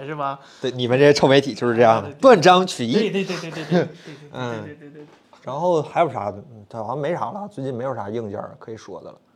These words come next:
Speaker 1: 不，咱没有了，爱酷。
Speaker 2: 啊，爱酷也没有，
Speaker 1: 没有。
Speaker 2: realme 也没有，摩托也没有。
Speaker 1: 哎，realme 咱，
Speaker 2: realme 没有，这次没有。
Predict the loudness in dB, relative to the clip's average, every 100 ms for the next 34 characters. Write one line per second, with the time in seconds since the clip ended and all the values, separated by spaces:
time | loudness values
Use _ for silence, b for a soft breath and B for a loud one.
0 | _ -20 -20 -20 -20 -20 _ _ _ _
1 | -20 -14 -10 -2 0 0 0 0 0 0
2 | 0 0 0 0 -2 -2 -2 -4 -6 -6
3 | -8 -16 _ -6 -2 -2 -4 -6 -8 -12
4 | _ -12 -8 -8 -10 -18 -20 -20 _ _
5 | -18 -4 -2 -2 -4 -6 -6 -8 -12 -14
6 | -14 -16 -18 -20